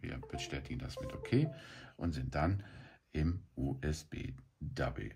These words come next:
ähm, ähm, Debugging-Modus. Und ihr habt gerade gesehen, was geschehen ist. Ich habe jetzt alle Voraussetzungen dieses Gerätes, ähm, dann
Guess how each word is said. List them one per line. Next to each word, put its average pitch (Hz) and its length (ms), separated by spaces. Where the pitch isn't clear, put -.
ähm, 67 580
ähm, 76 540
Debugging-Modus. 78 1120
Und 78 140
ihr 78 80
habt 78 160
gerade - 260
gesehen, 90 460
was - 180
geschehen 117 380
ist. 156 240
Ich - 80
habe - 100
jetzt - 240
alle 80 220
Voraussetzungen - 880
dieses - 260
Gerätes, - 580
ähm, 62 520
dann 67 440